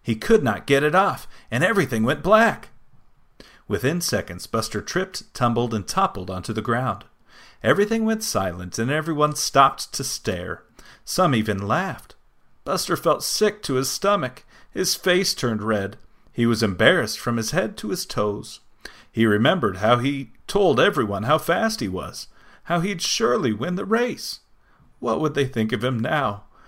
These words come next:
The weight of it all seemed to hold him down. He could not get up. Miss Parker rushed to his side and asked, "Buster, are you okay?" Buster looked up through tear-filled eyes.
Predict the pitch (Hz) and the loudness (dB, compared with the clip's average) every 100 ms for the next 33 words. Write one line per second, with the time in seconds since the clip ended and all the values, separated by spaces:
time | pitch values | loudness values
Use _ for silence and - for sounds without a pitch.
0 | - - 107 92 98 180 185 101 104 101 | -20 -8 -2 2 4 2 0 -4 -2 0
1 | 113 - - 156 175 151 104 131 180 180 | 0 0 -4 -6 -4 -4 0 0 0 0
2 | 208 190 214 254 175 - _ - _ _ | -2 2 2 2 -2 -6 _ -20 _ _
3 | _ - - 95 104 139 113 - 98 95 | _ -8 -4 -4 -2 -2 -4 -6 -8 -4
4 | 117 98 - - _ _ _ _ _ _ | -4 -4 -14 -20 _ _ _ _ _ _
5 | _ _ _ - - 110 - 147 185 117 | _ _ _ -16 -8 -6 2 6 6 4
6 | 98 110 147 - - - 113 92 - 131 | 2 2 2 -2 -8 -6 -6 -4 2 4
7 | 156 110 101 104 92 - - - - - | 4 0 -4 -6 -6 -10 -12 -20 -20 -20
8 | - - - - - 147 202 233 277 415 | 2 6 6 4 2 6 6 6 4 6
9 | 214 214 247 311 453 - - - - - | 6 4 6 8 6 2 -8 -20 -20 -20
10 | _ - - _ 101 101 110 110 120 - | _ -20 -20 _ -6 -4 -2 2 2 0
11 | 107 90 - 101 95 - 123 135 135 127 | -4 -4 -6 -8 -6 0 0 0 -2 2
12 | 101 92 87 - | 0 0 -8 -12